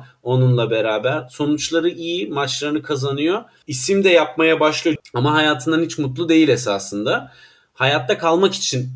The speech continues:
oynuyor tenis esasında o dönemde. Başka hiçbir, e, sermayeleri yok, e, Sharapova'nın, e, tenisi dışında.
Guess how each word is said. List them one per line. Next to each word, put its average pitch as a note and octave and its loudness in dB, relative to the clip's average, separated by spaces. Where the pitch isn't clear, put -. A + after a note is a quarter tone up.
oynuyor A2 0
tenis G2+ -6
esasında G2 -4
o F#2 -6
dönemde. F#2+ -6
Başka B2+ -4
hiçbir, F#3 -4
e, D#3 -2
sermayeleri D3+ 0
yok, E3+ 2
e, C#3 -2
Sharapova'nın, D3 -2
e, B2+ -6
tenisi B2+ -2
dışında. A#2+ -6